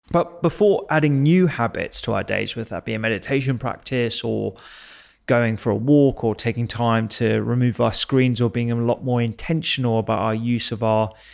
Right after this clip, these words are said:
digital devices, which is something that I'm, I'm always trying to hammer home to people, that we have to curate your digital environment as much as your physical environment, considering how much more time we're spending on our devices,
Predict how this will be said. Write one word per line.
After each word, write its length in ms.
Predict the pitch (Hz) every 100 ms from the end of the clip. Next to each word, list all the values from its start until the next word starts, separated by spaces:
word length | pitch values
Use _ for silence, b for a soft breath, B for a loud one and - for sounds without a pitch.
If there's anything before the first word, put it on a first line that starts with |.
| B B
digital 480 | - 139 135 - 123
devices, 600 | 113 110 104 101 - 107
which 160 | 110 -
is 80 | 110
something 300 | 117 95 117
that 120 | 107
I'm, 300 | 82 113 - - -
I'm 160 | 117
always 320 | 123 139 117
trying 240 | - - 107
to 60 |
hammer 440 | 101 - 123 117 107
home 460 | - 123 120 110 104
to 140 | 110
people, 500 | - 120 120 107 110
that 160 | 110 90
we 120 | 110
have 240 | 113 113
to 120 | -
curate 800 | 104 - - 127 117 117 110 - - B B B _
your 160 | 123 113
digital 640 | 98 147 143 139 - 120
environment 560 | 110 104 107 104 101 92
as 160 | 110
much 280 | 120 113 -
as 180 | 120 104
your 140 | 110
physical 840 | 101 - 143 123 123 - 104 98 -
environment, 800 | - 110 107 107 98 101 135 - - _ -
considering 720 | 123 107 120 - 104 104 90
how 200 | - -
much 340 | 107 98 - -
more 200 | 107 101
time 320 | - 117 107
we're 100 | 95
spending 320 | - 156 143
on 80 | 113
our 180 | 101 101
devices, 640 | 101 101 101 - 104 -